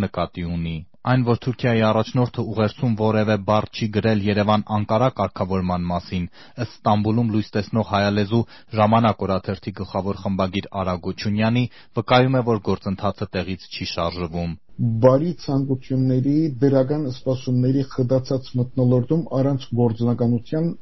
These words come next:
Speaker 2: գործընթացը մնում է նույն գեդի վրա։
Speaker 1: Շուտով կլրանա երեք տարին, ինչ Հայաստանն ու Թուրքիան պայմանավորվել են, որ սահմանը բացվելու է երրորդ երկրների քաղաքացիների և դիվանագիտական անձնագիր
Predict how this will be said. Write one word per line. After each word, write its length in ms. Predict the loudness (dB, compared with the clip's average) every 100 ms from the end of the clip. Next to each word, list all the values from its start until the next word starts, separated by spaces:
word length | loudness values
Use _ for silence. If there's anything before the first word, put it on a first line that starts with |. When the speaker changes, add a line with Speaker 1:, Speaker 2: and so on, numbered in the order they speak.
| 4
Speaker 2:
գործընթացը 720 | 4 4 0 2 0 2 2 2 4
մնում 400 | 4 6 4 4
է 60 | 2 -4 -8 2
նույն 340 | 6 8 8 4 2
գեդի 240 | 2 0 -4
վրա։ 180 | -10 -14 -20 -20 -10
Speaker 1:
Շուտով 360 | -4 2 2 4
կլրանա 420 | 0 2 4 4 2
երեք 340 | 2 2 2 2
տարին, 300 | 2 2 0
ինչ 120 | 0 0
Հայաստանն 480 | -2 -2 -2 -2
ու 40 | -4
Թուրքիան 380 | -6 -6 -2 0
պայմանավորվել 760 | 0 0 0 -2 -2 -2 -2 0
են, 120 | -2 -4
որ 100 | -4
սահմանը 460 | -4 -2 -2 -4 -4
բացվելու 500 | -6 -4 -6 -2 2
է 60 | 0 -2 -14 -6 0
երրորդ 340 | 2 2 2
երկրների 540 | -4 -2 -4 -2 -2 -4
քաղաքացիների 840 | -4 -2 -4 -6 -6 -4 -2 -2 -2 -2
և 100 | -2
դիվանագիտական 840 | -4 -2 -2 -6 -6 -6 -2 -6 -4
անձնագիր 560 | -8 -6 -8 -6 -6